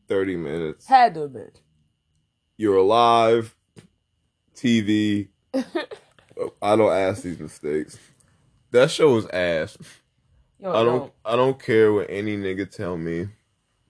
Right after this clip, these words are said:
Speaker 2: You gotta read these reviews right here.
Speaker 1: Yeah, you look the reviews
Speaker 2: Th-,
Speaker 1: of this
Speaker 2: these,
Speaker 1: shit. Look
Speaker 2: this
Speaker 1: at
Speaker 2: is,
Speaker 1: these.
Speaker 2: this is reviews on Google.
Speaker 1: The, what, the show was garbage.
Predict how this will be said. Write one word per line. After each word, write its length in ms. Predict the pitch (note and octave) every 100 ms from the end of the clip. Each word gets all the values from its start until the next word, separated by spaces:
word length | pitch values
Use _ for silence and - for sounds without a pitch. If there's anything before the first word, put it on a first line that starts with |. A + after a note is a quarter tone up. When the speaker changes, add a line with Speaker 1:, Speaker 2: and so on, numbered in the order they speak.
| _ _
Speaker 2:
You 160 | - G3+
gotta 300 | F3 E3 D#3
read 240 | D3+ D3
these 160 | D3 C#3+
reviews 520 | C#3+ C#3 D3 C#3 C3
right 200 | B2+ A2+
here. 140 | C#3 A2
Speaker 1:
Yeah, 100 | A#2+
you 140 | C3
look 180 | C3 G2+
the 80 | G2
reviews 440 | F#2 F2 G#2 F2+
Speaker 2:
Th-, 40 | F2
Speaker 1:
of 80 |
this 80 | E2+ F#2
Speaker 2:
these, 40 |
Speaker 1:
shit. 100 | G2 B2+
Look 60 |
Speaker 2:
this 160 | A2 F2
Speaker 1:
at 40 |
Speaker 2:
is, 60 | F2+ G#2
Speaker 1:
these. 80 |
Speaker 2:
this 220 | D#3 G#3+ F#3+
is 100 | F3
reviews 500 | E3 C#3 D#3+ D#3+ C#3+
on 180 | C#3
Google. 380 | C3 C#3 C3 B2+ - _ - _ _ _ _ -
Speaker 1:
The, 160 | A2 G#2+
what, 500 | A#2 A2+ G2+ B2 A#2
the 80 | C3
show 200 | - D3
was 180 | C#3+ F#2+
garbage. 600 | F2 F2 E2+ D#2+ F2